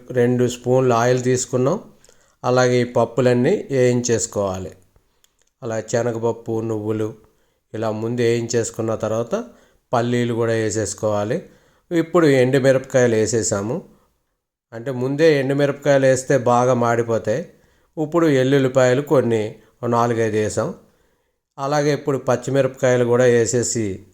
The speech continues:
అంటే ముక్కలుగా చేసి వేసేసాం. ఇప్పుడు మనం నల్లేరు కాళ్ళు కూడా ముక్కలుగా చేసినవి అందులో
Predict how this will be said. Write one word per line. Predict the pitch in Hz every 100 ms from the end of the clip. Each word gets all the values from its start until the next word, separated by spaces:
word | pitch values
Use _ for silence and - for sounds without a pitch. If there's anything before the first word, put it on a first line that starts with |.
| _
అంటే | - 110
ముక్కలుగా | 117 117 123 120 117 113
చేసి | 110 - 117 95 - _ _ -
వేసేసాం. | 110 107 107 104 107 170 _ _ _ _ 147
ఇప్పుడు | 160 165 135 123 131
మనం | 131 135 120
నల్లేరు | 120 135 139 135
కాళ్ళు | 131 131 131
కూడా | 117 123
ముక్కలుగా | 113 113 127 123 120 120
చేసినవి | 110 110 113 113 101 98 - _ 117
అందులో | 110 117